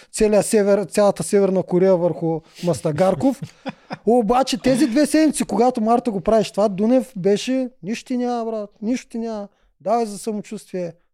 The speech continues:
Speaker 1: Нормално е всичко. С теб сме."
Speaker 2: Че, да, Дунев му беше... Дунев е пасивен играч. Е, така мога да ти го пред-,
Speaker 1: Аз
Speaker 2: той, когато,
Speaker 1: да.
Speaker 2: а, не е заплашен, не е принуден да взима страна. Като
Speaker 1: Мгм.
Speaker 2: не е принуден да взима страна,
Speaker 1: Това
Speaker 2: той
Speaker 1: сме
Speaker 2: просто си
Speaker 1: раздъвкали, да.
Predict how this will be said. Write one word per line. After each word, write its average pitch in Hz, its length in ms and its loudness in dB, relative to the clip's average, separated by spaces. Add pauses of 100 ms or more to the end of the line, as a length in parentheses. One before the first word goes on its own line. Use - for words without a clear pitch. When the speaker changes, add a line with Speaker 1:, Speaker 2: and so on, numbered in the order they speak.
(240)
Speaker 1:
Нормално 247 480 -4
е 220 60 -4
всичко. 190 480 -12
С - 120 -20
теб 247 200 -4
сме." 202 300 -12 (880)
Speaker 2:
Че, 147 120 -14
да, 123 140 -4
Дунев 104 380 -10
му 131 80 -8
беше... 113 600 -4
Дунев 135 280 -6
е 113 60 -8
пасивен 113 360 -10
играч. 92 380 -14
Е, 107 120 -10
така - 220 -10
мога 98 200 -8
да 92 40 -18
ти 92 80 -16
го 92 80 -14
пред-, 87 220 -14
Speaker 1:
Аз 76 60 -12
Speaker 2:
той, 156 180 0
когато, 151 400 0
Speaker 1:
да. 156 200 0 (280)
Speaker 2:
а, 110 320 -6 (100)
не 127 180 -8
е 185 100 -6
заплашен, 131 560 -4
не 175 200 -4
е 180 40 -2
принуден 175 500 -4
да 185 280 -2
взима 180 280 -6
страна. 139 360 -4
Като - 140 -14
Speaker 1:
Мгм. 202 120 0
Speaker 2:
не 254 60 2
е 302 60 2
принуден 156 340 -4
да 127 60 -6
взима 123 240 -6
страна, 151 240 -10
Speaker 1:
Това 180 120 -8
Speaker 2:
той 180 80 0
Speaker 1:
сме 240 120 -2
Speaker 2:
просто 247 180 0
си 339 60 -2
Speaker 1:
раздъвкали, 269 300 -2
да. 175 140 0